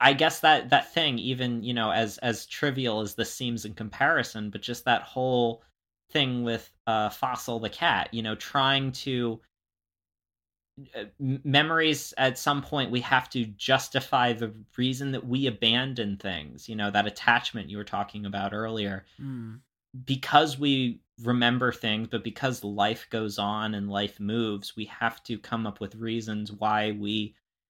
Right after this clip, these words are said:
Speaker 1: why we move on from some things and stick with others, even, even if those things meant something to us.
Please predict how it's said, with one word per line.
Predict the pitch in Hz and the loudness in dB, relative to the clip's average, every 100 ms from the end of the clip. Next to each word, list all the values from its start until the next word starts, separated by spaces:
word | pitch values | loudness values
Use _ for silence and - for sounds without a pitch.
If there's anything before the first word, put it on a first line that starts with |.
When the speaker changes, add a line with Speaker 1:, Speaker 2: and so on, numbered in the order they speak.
| _ _ _ _ _ _ _ - | _ _ _ _ _ _ _ -12
Speaker 1:
why | 107 113 117 | 2 6 8
we | 117 120 | 6 2
move | 113 110 110 | 2 0 0
on | 104 110 110 | 0 0 -2
from | 107 107 | -4 -8
some | 104 110 104 | -6 -4 -4
things | 101 104 101 104 110 107 | -6 -4 -2 -4 -6 -10
and | - 101 98 | -6 -6 -6
stick | - 110 - | -6 -6 -4
with | 107 117 | -4 0
others, | 123 110 76 - - - - _ _ _ _ - | 0 -2 -8 -14 -16 -18 -20 _ _ _ _ 0
even, | 117 120 117 110 | 2 2 2 -2
even | - 117 113 | -4 -2 0
if | 107 | 0
those | 113 104 - | 0 -2 -2
things | 110 107 104 95 | -4 -2 -4 -6
meant | 101 101 107 | 0 0 0
something | - 95 92 82 85 | -6 -10 -10 -14 -14
to | - 85 | -12 -10
us. | 69 - - | -10 -12 -18